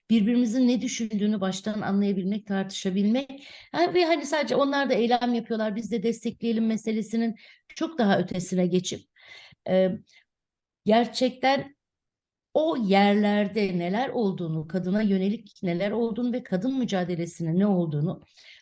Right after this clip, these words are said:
bunun evrensel bir dille birleştirilip birleştirilemeyeceğini, birleştirilirse nasıl birleştirileceğini, e, bize sağlayabilecek olan bir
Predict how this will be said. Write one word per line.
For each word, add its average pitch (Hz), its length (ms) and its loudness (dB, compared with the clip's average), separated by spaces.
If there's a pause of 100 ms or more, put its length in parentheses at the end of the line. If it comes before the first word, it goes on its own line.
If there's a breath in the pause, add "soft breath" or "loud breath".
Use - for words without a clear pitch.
(100)
bunun 269 200 2
evrensel 233 720 2
bir 214 160 0
dille 214 340 0
birleştirilip 208 680 -4 (320 soft breath)
birleştirilemeyeceğini, 196 1040 -2
birleştirilirse 202 680 -4
nasıl 214 260 -4
birleştirileceğini, 208 880 -2 (680 soft breath)
e, 185 680 2 (480)
bize 196 300 -2
sağlayabilecek 202 880 0
olan 190 420 0
bir 175 320 -4